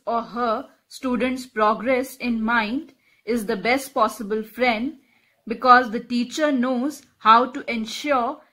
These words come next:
that you excel. Ensure means to make sure. So here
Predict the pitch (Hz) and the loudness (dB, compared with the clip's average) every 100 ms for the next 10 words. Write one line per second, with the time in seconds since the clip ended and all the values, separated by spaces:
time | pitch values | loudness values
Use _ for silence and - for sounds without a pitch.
0 | _ 208 208 208 220 226 240 - - 339 | _ -2 -2 -2 -8 -4 -6 -8 -6 -2
1 | 294 185 170 _ _ _ _ 214 214 - | 0 -2 -8 _ _ _ _ -4 -4 -2
2 | 247 226 233 254 320 440 - _ _ 262 | 0 2 2 2 0 -4 -18 _ _ -2
3 | 240 247 285 285 - 254 175 165 - _ | 2 4 2 0 -6 -4 -2 -6 -12 _
4 | _ _ _ _ - - 277 269 330 285 | _ _ _ _ -10 -4 -2 4 6 6
5 | 370 | 4